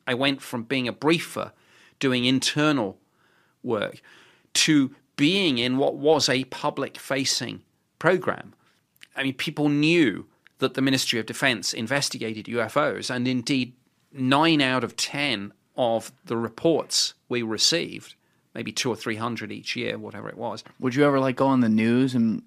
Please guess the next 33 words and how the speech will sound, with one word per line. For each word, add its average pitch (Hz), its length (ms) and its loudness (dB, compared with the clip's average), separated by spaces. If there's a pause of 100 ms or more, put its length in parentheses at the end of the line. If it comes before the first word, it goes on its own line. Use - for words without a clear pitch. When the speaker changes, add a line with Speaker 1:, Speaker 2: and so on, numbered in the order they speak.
Speaker 2:
and 117 160 0
talk 113 240 2
about 123 240 2
this 131 260 0
while 117 140 0
you 113 120 0
were 113 80 0
on 110 120 0
this 110 160 -2
desk? 104 380 -2
Like, 101 160 -4
did - 120 -4
people 113 220 -2
know 110 200 2
you 104 280 -2
at 127 100 -4
that 131 200 0
time 139 240 2
at 143 80 2
all? 156 240 0 (1200)
Speaker 1:
People 196 300 -2
did 233 300 0
know 156 220 6
me. 113 380 -2 (260)
Um, 139 540 -6 (320)
it's, - 380 2
it's, 147 160 -2
again, 202 220 2
it's 139 180 2
an 170 100 0
interesting 196 380 -2
question. 143 480 -2
Normally, 165 840 2